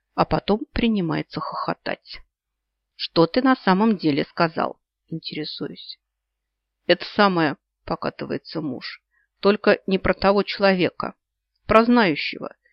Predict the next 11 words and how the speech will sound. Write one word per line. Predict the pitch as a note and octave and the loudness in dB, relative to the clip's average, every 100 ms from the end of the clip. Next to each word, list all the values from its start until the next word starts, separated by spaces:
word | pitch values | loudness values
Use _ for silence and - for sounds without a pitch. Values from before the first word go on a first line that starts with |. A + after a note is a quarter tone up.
| _ | _
Ой, | - D#2 | -6 -4
не | G2 | -4
могу. | B2 - - - _ _ | -6 -6 -8 -12 _ _
Кир, | - F#3+ - _ | 2 2 2 _
ты | F3+ A3 | -4 -2
уж | - E3 | -2 0
если | F3+ - G3 | -2 0 -2
подслушиваешь, | E3+ - - E3+ B3 - D#4+ D#3 - - - | 0 0 -2 -2 -2 -4 -2 -2 -2 -10 -10
то | F3+ | -8
подслушивай | F3 E3+ - D3 - - D3+ | -6 -6 -6 -8 -6 -6 -6
целиком». | - D3+ - - G2 | -2 -2 -2 -4 -6